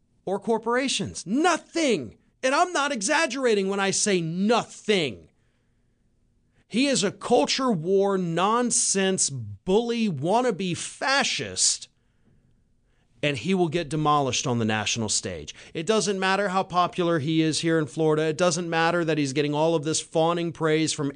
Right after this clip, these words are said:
everyone on the right. He ain't gonna cut it because he has nothing of substance to talk about because he's focused solely on the culture wars without attaching any legislative agenda to it,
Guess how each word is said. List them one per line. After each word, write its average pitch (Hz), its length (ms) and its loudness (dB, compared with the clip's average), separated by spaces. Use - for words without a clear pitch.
everyone 180 720 0
on 175 160 2
the 180 80 0
right. 113 480 2
He 185 280 -2
ain't 214 240 0
gonna 202 180 0
cut 233 320 0
it 120 260 -6
because 156 380 0
he 170 120 2
has 127 160 0
nothing 165 600 -2
of 113 200 -2
substance - 680 0
to 131 120 -6
talk 170 380 0
about 107 360 0
because 143 320 -2
he's 151 220 0
focused 180 520 0
solely 233 400 0
on 220 180 2
the 208 60 0
culture 220 440 -2
wars 113 580 -2
without 143 380 0
attaching 170 560 -2
any 165 380 0
legislative 147 840 0
agenda 135 560 0
to 202 380 0
it, 110 240 -2